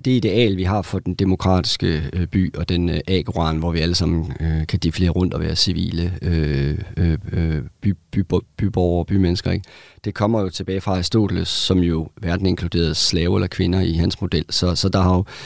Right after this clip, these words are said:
så, så, så, så man kan sige, at, at, øh, at det er, det er en svær opgave, men omvendt, så, øh, så synes jeg, præmissen er lidt forkert, fordi... Øh, et sted, hvor vi alle sammen kan være. Øh,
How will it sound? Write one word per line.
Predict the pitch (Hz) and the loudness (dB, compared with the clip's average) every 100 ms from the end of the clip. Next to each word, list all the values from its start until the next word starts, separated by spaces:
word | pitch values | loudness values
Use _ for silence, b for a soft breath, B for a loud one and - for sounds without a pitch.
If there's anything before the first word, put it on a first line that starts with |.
| B B B | B B B
så, | 95 | -2
så, | 87 98 | 0 0
så, | 101 | 0
så | - | 0
man | 95 92 | 0 0
kan | 95 | 0
sige, | 101 120 117 | 2 4 4
at, | 107 - | 2 -2
at, | 98 - | -4 -2
øh, | 90 87 82 80 80 80 - | 0 0 0 0 -2 -6 -8
at | 87 - | -8 0
det | 104 113 | 4 6
er, | 107 117 | 6 4
det | 113 117 | 4 2
er | 113 | 4
en | |
svær | 113 131 | 2 2
opgave, | 107 104 - 104 101 90 | 2 0 0 2 2 0
men | 110 98 | 0 2
omvendt, | 104 139 127 | 6 6 6
så, | - 127 123 | 4 4 6
øh, | 113 98 | 6 4
så | - | 0
synes | 120 131 | -2 0
jeg, | 127 | 0
præmissen | 113 117 147 156 | 4 4 4 0
er | 113 | -2
lidt | 117 - | -4 -6
forkert, | - - - - B B B B | -4 -4 -4 -12 B B B B
fordi... | - 110 131 131 - | -4 2 4 4 0
Øh, | - 95 90 90 87 87 B B B B B B - | 2 4 4 4 2 0 B B B B B B -8
et | 123 | -4
sted, | - 127 143 | 0 2 2
hvor | 139 | 2
vi | 120 | 2
alle | 113 | 2
sammen | 123 120 | 2 0
kan | 110 101 | 0 0
være. | 92 95 113 - - | 2 2 0 -4 -6
Øh, | 101 98 92 92 90 90 87 | -2 0 2 2 2 0 0